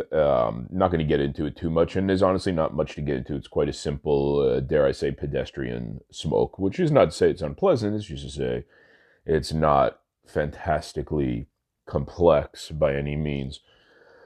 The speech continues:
But, um, that being said, I am still officially reviewing it. So if I go silent to make a note, to notate something as far as a change here in the last third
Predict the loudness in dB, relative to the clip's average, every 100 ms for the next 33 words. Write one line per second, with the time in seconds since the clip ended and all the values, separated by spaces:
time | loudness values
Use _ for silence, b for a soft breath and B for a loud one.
0 | b b b b _ -2 6 10 10 10
1 | 8 8 6 4 4 -2 2 4 6 4
2 | 4 0 -6 -4 0 0 0 -2 -4 -4
3 | -4 -2 -2 -2 -2 -2 -2 -2 0 4
4 | 4 4 4 2 4 4 4 0 -4 -4
5 | -4 -4 2 4 4 4 -4 -2 0 0
6 | -2 -4 -6 -6 -6 -6 -6 -2 0 0
7 | -4 -2 0 0 -2 -2 0 2 0 -2
8 | 0 2 4 2 -4 -2 4 6 6 2